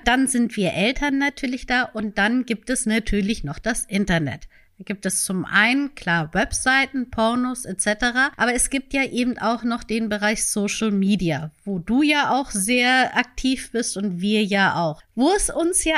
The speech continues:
aber nicht so einfach gemacht wird, dort eine adäquate Aufklärung zu betreiben, weil wir eben gesperrt sind. Wie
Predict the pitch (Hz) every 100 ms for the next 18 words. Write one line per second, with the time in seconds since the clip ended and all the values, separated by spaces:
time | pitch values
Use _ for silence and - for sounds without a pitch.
0 | 294 311 294 320 - 330 285 254 320 339
1 | 269 202 196 196 190 - - 190 226 330
2 | - - - 220 254 320 240 - 247 254
3 | 262 262 254 262 226 240 254 247 - 220
4 | 226 254 - 220 247 - - 202 196 190
5 | 202 - - 185 190 - - 175 180 202
6 | 262 - - _ - 185 196 202 202 202
7 | 202 196 202 220 240 - - 240 226 -
8 | 185 170 165 - 147 - 196 269 311 330
9 | 339